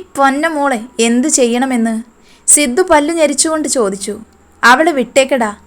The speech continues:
അവൾക്കുള്ളത് അഹി വരുമ്പോ കൊടുത്തോളും. ഇന്നത്തോടെ ഇവളുടെ അഹങ്കാരം തീർത്തു കൊടുക്കണം." പകയോടെ അവൾ അത് പറഞ്ഞതും ക്രിസ്റ്റിയും സിദ്ധുവും ക്രൂരമായ ഒരു ചിരിയോടെ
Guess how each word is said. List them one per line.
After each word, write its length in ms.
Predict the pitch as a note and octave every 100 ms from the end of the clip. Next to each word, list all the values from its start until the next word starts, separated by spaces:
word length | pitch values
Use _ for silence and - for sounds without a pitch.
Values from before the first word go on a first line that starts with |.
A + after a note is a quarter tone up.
| _ -
അവൾക്കുള്ളത് 720 | A3+ B3+ C#4+ D#4+ D4 C4+ G#3+ - _ _ -
അഹി 220 | A3 B3
വരുമ്പോ 380 | D4 C4 B3+ C#4
കൊടുത്തോളും. 540 | B3+ G#3 - A3 G#3 A3 _ _ _ _ -
ഇന്നത്തോടെ 600 | D4 F4 F#4+ G4 D#4 A3 A#3+
ഇവളുടെ 320 | C4+ F4 F4
അഹങ്കാരം 580 | B3+ B3 C#4 E4 D#4+ G#3+
തീർത്തു 520 | - A#3+ B3+ C4+ E4+
കൊടുക്കണം." 480 | C#4 A3 B3+ A#3+ - - _ - _ _
പകയോടെ 540 | C#4+ D4 F4+ F#4 E4+ -
അവൾ 240 | A#3+ D4 E4
അത് 160 | D4+
പറഞ്ഞതും 540 | D4+ B3 C4+ B3+ G3+ - _
ക്രിസ്റ്റിയും 460 | C#4+ D4 - E4+ F4+
സിദ്ധുവും 480 | E4 A#3+ D4 C4+ F3+ -
ക്രൂരമായ 540 | A#3+ C4 D4 D#4 D4 C#4+
ഒരു 120 | C4+
ചിരിയോടെ 540 | - B3+ A#3+ C4 A3